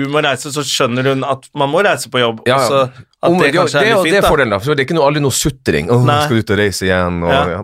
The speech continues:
Speaker 2: Så det er jo, det, det er jo fordelen med det.
Speaker 1: Ja.
Speaker 2: Eh, det hadde hun for så vidt ikke, hun sutret ikke noe da hun ikke reiste heller. Men, eh, hun er liksom, hun, hun, hun nyter å være sånn, "Ja, nå er huset stille, nå er det bare meg.
Speaker 1: Ja.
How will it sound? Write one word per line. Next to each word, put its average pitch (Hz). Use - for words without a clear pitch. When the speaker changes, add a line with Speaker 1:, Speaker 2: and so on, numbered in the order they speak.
Speaker 2:
Så 135
det 165
er 190
jo, 113
det, 107
det 117
er 143
jo 117
fordelen 98
med 76
det. 76
Speaker 1:
Ja. 139
Speaker 2:
Eh, 107
det 120
hadde 135
hun 110
for -
så 113
vidt 95
ikke, 95
hun 92
sutret 98
ikke 98
noe 87
da 82
hun 78
ikke -
reiste 80
heller. 87
Men, 117
eh, 110
hun 131
er 123
liksom, 104
hun, 104
hun, 120
hun 127
nyter 131
å 82
være 87
sånn, 82
"Ja, -
nå 92
er 82
huset 82
stille, 78
nå 76
er 73
det 71
bare 73
meg. 73
Speaker 1:
Ja. 127